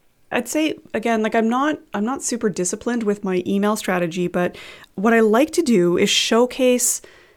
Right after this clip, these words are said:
what's possible with the tool. 'Cause it's really, it's not really about the tool. It's like, what does the tool help you do in your life? So I love doing some deep dives behind the scenes, sharing screen caps, because, uh, you know, my space is beautiful. I've been using it for years, and,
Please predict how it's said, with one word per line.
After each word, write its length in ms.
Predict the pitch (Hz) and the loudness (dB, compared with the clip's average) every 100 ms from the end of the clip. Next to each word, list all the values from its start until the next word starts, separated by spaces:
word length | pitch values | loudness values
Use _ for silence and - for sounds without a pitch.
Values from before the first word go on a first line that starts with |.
| _ _ - | _ _ -2
what's 240 | 196 214 | 0 0
possible 540 | - - 190 - 190 175 | -2 -2 -2 0 -2 0
with 180 | 170 | -2
the 60 | 170 | -2
tool. 340 | 170 - - - | -6 -6 -6 -6
'Cause 140 | - 202 | -2 0
it's 160 | 214 | 2
really, 320 | 240 254 262 | 2 2 2
it's 140 | 214 214 | 0 2
not 180 | 262 190 | 2 4
really 240 | 214 226 | 4 4
about 160 | 220 214 | 2 0
the 80 | |
tool. 340 | 220 233 226 220 | 0 0 2 0
It's 160 | 190 | 0
like, 140 | 180 170 | -2 0
what 160 | 170 | 2
does 160 | 202 220 | 4 2
the 60 | 220 | 0
tool 320 | 202 190 190 | 0 2 2
help 240 | 175 175 | 0 -2
you 80 | 180 | -4
do 160 | 170 170 | -2 0
in 160 | 180 | 0
your 140 | 175 156 | 0 -4
life? 360 | 160 208 - - - - | -2 -4 -4 -12 -18 -8
So 140 | - | 0
I 80 | 208 | 2
love 380 | 208 208 226 233 | 4 4 4 4
doing 180 | 247 240 | 2 2
some 180 | 233 | 2
deep 260 | 202 196 196 | 2 0 0
dives 420 | 190 185 180 175 | 0 2 0 0
behind 340 | 175 160 180 220 | -6 0 2 2
the 60 | |
scenes, 560 | 214 202 190 185 185 175 | 0 0 2 2 2 0
sharing 460 | - - 170 190 214 | -4 0 2 2 0
screen 340 | - 208 190 | 0 0 0
caps, 380 | - 185 180 - | -2 -2 -2 -6
because, 340 | 170 170 165 - - - - - 160 | -6 -6 -6 -12 -18 -20 -20 -14 -8
uh, 260 | 156 156 175 | -8 -6 -4
you 40 | |
know, 60 | 160 | -2
my 80 | 165 | -2
space 300 | - 175 208 | -2 -2 0
is 60 | |
beautiful. 360 | 190 226 226 220 | 2 2 2 2
I've 80 | 220 | 2
been 100 | 180 | 0
using 260 | 175 180 185 | -2 0 -2
it 80 | 175 | -2
for 100 | 180 | -2
years, 420 | 185 220 214 208 | 2 6 6 4
and, 380 | 190 175 170 | 2 2 0